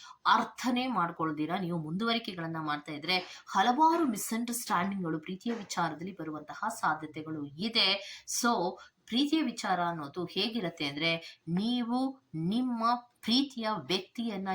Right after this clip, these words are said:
ಹೇಗೆ ಅರ್ಥ ಮಾಡ್ಕೋತೀರೋ, ಮತ್ತೆ ನಿಮ್ಮ ಪ್ರೀತಿಯ ವ್ಯಕ್ತಿ ನಿಮ್ಮನ್ನ ಹೇಗೆ ಅರ್ಥ ಮಾಡ್ಕೋತಾರೋ,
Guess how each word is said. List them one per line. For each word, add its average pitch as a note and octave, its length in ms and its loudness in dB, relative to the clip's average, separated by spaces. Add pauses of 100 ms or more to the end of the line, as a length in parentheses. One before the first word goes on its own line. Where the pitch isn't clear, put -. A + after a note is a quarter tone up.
(260)
ಹೇಗೆ A3 440 0
ಅರ್ಥ E3 340 0
ಮಾಡ್ಕೋತೀರೋ, E3 720 0 (260)
ಮತ್ತೆ A3+ 320 2
ನಿಮ್ಮ C4+ 460 2
ಪ್ರೀತಿಯ A#3 300 -2
ವ್ಯಕ್ತಿ G3 260 -8
ನಿಮ್ಮನ್ನ G#3 460 -2
ಹೇಗೆ G#3 320 0
ಅರ್ಥ - 260 0
ಮಾಡ್ಕೋತಾರೋ, E3 720 0